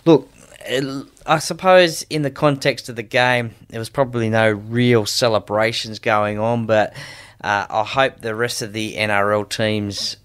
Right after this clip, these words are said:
are focused on, uh, Dry July try celebrations. Um, so let's, uh, get those,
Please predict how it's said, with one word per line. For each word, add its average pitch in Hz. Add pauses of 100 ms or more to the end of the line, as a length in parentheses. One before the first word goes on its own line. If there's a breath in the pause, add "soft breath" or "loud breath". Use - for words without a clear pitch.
are 98 (120)
focused 117
on, 104 (560 loud breath)
uh, 95
Dry 110
July 101 (100)
try 104
celebrations. 90
Um, 92 (1000 loud breath)
so 95 (460)
let's, -
uh, 101 (120)
get 123
those, 104